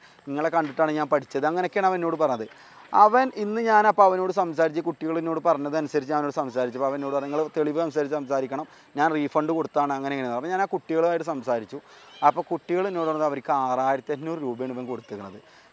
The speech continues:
കാരണം കഴിഞ്ഞ നോമ്പിന് ഇരുപത്തിയേഴ്, ഇപ്പോൾ പത്ത് മാസം ആവാനായി, കഴിഞ്ഞ നോമ്പിന് ഇരുപത്തിയേഴായിരം രൂപ വാങ്ങിയിട്ട്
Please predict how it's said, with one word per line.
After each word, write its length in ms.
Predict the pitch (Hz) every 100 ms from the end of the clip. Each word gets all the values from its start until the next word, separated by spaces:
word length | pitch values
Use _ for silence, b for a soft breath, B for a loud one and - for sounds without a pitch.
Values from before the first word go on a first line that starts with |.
| -
കാരണം 280 | 147 165 180 180
കഴിഞ്ഞ 320 | 180 190 226
നോമ്പിന് 400 | 220 170 156 160
ഇരുപത്തിയേഴ്, 340 | 151 151 139
ഇപ്പോൾ 180 | 135 190
പത്ത് 220 | 185 - 233
മാസം 280 | 226 196
ആവാനായി, 400 | 208 196 185 127 -
കഴിഞ്ഞ 240 | 160 175
നോമ്പിന് 440 | 196 175 156 160 156
ഇരുപത്തിയേഴായിരം 640 | 147 127 147 147 151 160
രൂപ 240 | 151 135 151 175 B B B
വാങ്ങിയിട്ട് 640 | 139 143 143 143 135 156